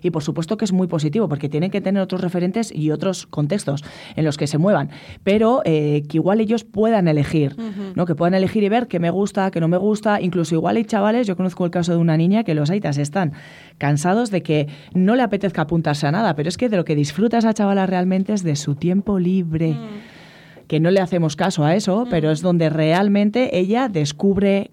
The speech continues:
Speaker 1: crea, es súper creativa, le encantan las manualidades, y es que, bueno, pues lo elige ella y no quiere apuntarse a nada más.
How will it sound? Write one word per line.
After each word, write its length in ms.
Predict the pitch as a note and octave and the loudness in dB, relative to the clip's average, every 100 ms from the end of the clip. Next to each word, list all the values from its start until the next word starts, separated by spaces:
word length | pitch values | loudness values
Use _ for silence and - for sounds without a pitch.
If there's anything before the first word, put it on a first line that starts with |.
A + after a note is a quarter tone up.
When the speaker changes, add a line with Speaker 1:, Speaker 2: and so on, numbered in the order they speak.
| _ | _
Speaker 1:
crea, 440 | G3 F#3 F#3 F#3 | 0 2 4 2
es 60 | F3 | -2
súper 240 | - F3 | -4 -4
creativa, 440 | D#3+ E3 E3 E3+ D#3+ | -2 -2 0 0 2
le 80 | D#3 | 0
encantan 280 | D3+ D#3 | -2 -2
las 100 | D#3 | 0
manualidades, 720 | E3+ F3+ F3+ E3 E3 E3 E3 F3 | 0 2 2 2 2 2 0 0
y 80 | |
es 100 | F#3+ | -2
que, 180 | - G#3+ A#3 - - - | 0 -2 -2 -14 -20 -4
bueno, 200 | F#3 F#3+ | 2 2
pues 200 | G#3 F3+ | 2 -2
lo 160 | D3+ D#3+ | 2 2
elige 400 | D#3 F3+ G#3 F3+ | 4 2 2 2
ella 300 | A3+ F3+ C3+ - - - | 2 2 -2 -8 -20 -4
y 140 | D#3 | 0
no 120 | D#3+ | 2
quiere 160 | G3+ B3 | 2 -2
apuntarse 460 | G#3+ E3+ D#3 D3 C#3+ | 0 -2 -2 -2 -2
a 20 | |
nada 200 | C#3 D3 | 0 0
más. 280 | G3+ C#3 | 0 -2